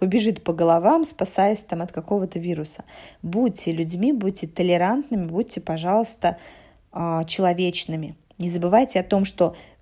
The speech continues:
каким бы вы ни были человеком, больным коронавирусом или тем, кто боится им заболеть, вы прежде всего человек. Не забывайте, пожалуйста, что человеческие качества, они остаются в цене во все времена,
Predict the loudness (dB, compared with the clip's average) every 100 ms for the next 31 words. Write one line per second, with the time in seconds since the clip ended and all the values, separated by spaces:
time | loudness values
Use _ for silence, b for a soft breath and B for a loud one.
0 | -4 -2 -2 0 0 2 -2 -2 -2 -2
1 | -2 -2 -4 -8 -4 -2 0 0 0 -4
2 | 2 4 4 2 0 0 0 2 0 0
3 | -2 -2 -6 -8 -6 -4 -2 0 -2 -2
4 | -2 2 4 4 0 -4 -8 -6 -4 -2
5 | -2 -2 2 2 4 2 0 -4 -4 -4
6 | -2 -2 -2 -2 -4 -10 -14 b b b
7 | b -4 -2 4 8 8 6 -2 -2 4
8 | 4 4 -4 -8 -4 2 2 2 -4 -12
9 | 0 2 2 -2 -4 -2 0 0 0 0
10 | 0 -4 -10 -4 -2 0 0 0 0 0
11 | -2 -4 -8 -10